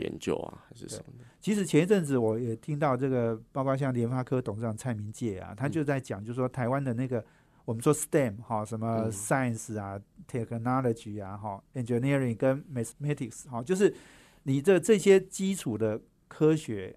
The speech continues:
Speaker 2: 哈，基础的工程，哈，等等这些，好像台湾其实好像甚至连那个课程，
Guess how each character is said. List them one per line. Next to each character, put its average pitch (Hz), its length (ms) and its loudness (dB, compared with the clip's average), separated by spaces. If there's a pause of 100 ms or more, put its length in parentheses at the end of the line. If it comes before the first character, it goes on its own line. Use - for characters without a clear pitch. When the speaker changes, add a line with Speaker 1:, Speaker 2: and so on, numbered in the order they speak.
(120)
Speaker 2:
哈， 123 120 -6
基 180 220 -2
础 123 180 0
的 110 100 2
工 139 300 0
程， 113 220 -6 (180)
哈， 113 140 -2
等 131 200 -4
等 123 200 0
这 127 100 -4
些， 131 220 0 (400)
好 131 100 -4
像 196 180 2
台 139 180 0
湾 151 180 2
其 143 160 -4
实 135 160 -2
好 110 100 -4
像 156 160 2
甚 202 240 8
至 190 140 2
连 131 260 4
那 160 100 0
个 139 160 2
课 156 340 6
程， - 180 -6